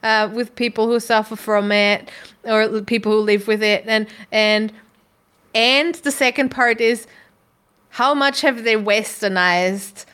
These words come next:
all the Egyptian bits of the movie, right? And all the, the, the goddess,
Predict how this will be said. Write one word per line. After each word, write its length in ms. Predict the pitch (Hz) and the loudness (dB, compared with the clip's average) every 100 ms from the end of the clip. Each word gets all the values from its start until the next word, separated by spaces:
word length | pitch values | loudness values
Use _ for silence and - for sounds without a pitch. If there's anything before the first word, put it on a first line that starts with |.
| - _ - | -20 _ -2
all 340 | 208 208 208 | 2 2 2
the 360 | 190 185 180 185 | 0 2 2 2
Egyptian 920 | 196 196 214 202 - 196 185 180 180 185 _ - | -2 -2 -2 -2 -6 0 0 0 -2 -8 _ -2
bits 280 | 202 202 202 | 0 0 -2
of 160 | 185 | 0
the 80 | 190 | 0
movie, 440 | 190 185 175 160 | 2 0 0 -4
right? 300 | 156 180 180 | 0 0 2
And 100 | 190 | 0
all 220 | 185 185 185 | 2 2 2
the, 360 | 180 170 165 - | 2 2 0 -4
the, 220 | 180 170 - | -2 -2 -4
the 100 | 175 | -6
goddess, 840 | 180 175 175 175 175 - - 185 | 0 2 4 2 0 -6 -16 -18